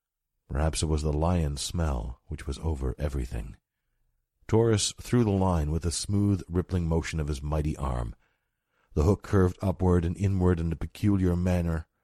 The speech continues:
hard to describe, and vanished over the jeweled rim. It apparently caught firmly, for cautious jerking and then hard pulling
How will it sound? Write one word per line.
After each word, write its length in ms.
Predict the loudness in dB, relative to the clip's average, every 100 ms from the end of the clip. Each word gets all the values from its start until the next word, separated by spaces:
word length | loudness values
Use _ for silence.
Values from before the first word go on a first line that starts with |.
| _ _ _
hard 360 | -4 -2 0 -2
to 60 | -6
describe, 840 | -6 -6 -6 -2 0 0 -2 -6 _ _ _ _ _ _
and 120 | -8 0
vanished 480 | 2 4 2 0
over 140 | -2 0
the 100 | -2
jeweled 380 | 0 0 0 0
rim. 400 | 0 0 -2 -8 _ _ _ _ _ _ _ _ _ _ _
It 120 | -4
apparently 400 | 2 2 4 2
caught 260 | 2 0 0
firmly, 540 | 0 0 2 0 -4 _ _ _ _
for 140 | -10
cautious 480 | 0 2 2 0 -4
jerking 460 | 0 0 0 -4 -2
and 100 | -2
then 100 | -2
hard 380 | 0 0 -2 2
pulling 400 | 2 2 -2